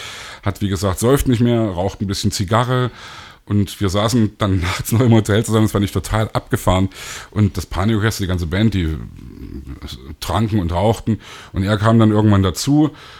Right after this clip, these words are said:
und wir haben uns unterhalten. Und dann irgendwann gegen eins sagte, „Na, ich gehe jetzt erstmal eine Stunde joggen.“ Und dann ist er wirklich irgendwie da weg und kam nach einer Stunde wieder, schweißüberströmt, und ist da eben am Strand lang gejoggt.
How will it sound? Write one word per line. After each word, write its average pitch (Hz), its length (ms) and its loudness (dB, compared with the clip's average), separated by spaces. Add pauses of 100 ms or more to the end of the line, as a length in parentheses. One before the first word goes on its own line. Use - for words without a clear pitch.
(100)
und 98 460 -2 (120)
wir 85 80 -4
haben 98 80 0
uns 95 100 -2
unterhalten. 120 460 0
Und 107 100 2
dann 110 140 0
irgendwann 127 480 2
gegen 110 180 4
eins 117 300 2
sagte, 117 280 0 (300)
„Na, 202 120 2
ich 147 100 -2
gehe 170 120 0
jetzt - 120 0
erstmal 147 320 0
eine 123 100 6
Stunde 120 340 0
joggen.“ 85 500 -4 (360)
Und 107 80 0
dann 127 80 4
ist 170 120 0
er 160 100 2
wirklich 156 220 0
irgendwie 143 280 2
da 139 540 4
weg 147 200 2
und 131 100 4
kam 123 200 4
nach 127 80 4
einer 123 100 2
Stunde 139 360 4
wieder, 139 420 4 (200)
schweißüberströmt, 123 1200 2 (440)
und 123 220 0
ist - 220 -6
da 131 100 0
eben 127 160 2
am 131 100 0
Strand 143 300 -2
lang 101 160 2
gejoggt. 78 480 -8